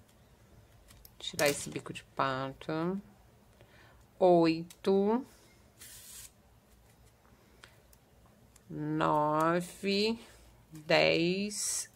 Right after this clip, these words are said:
onze, doze. Finalizo ali na ponta, tá? Pronto. Ó, vamos lá.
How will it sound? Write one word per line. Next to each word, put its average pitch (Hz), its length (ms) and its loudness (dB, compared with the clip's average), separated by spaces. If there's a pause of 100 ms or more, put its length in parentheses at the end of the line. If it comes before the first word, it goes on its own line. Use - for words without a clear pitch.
onze, 233 880 2 (200)
doze. 165 840 8
Finalizo 165 760 -2
ali 175 160 2
na 180 160 4
ponta, 139 500 -4
tá? - 320 -2 (1500)
Pronto. 165 460 -8 (340)
Ó, - 80 -12 (200)
vamos 156 260 -8
lá. 156 280 -6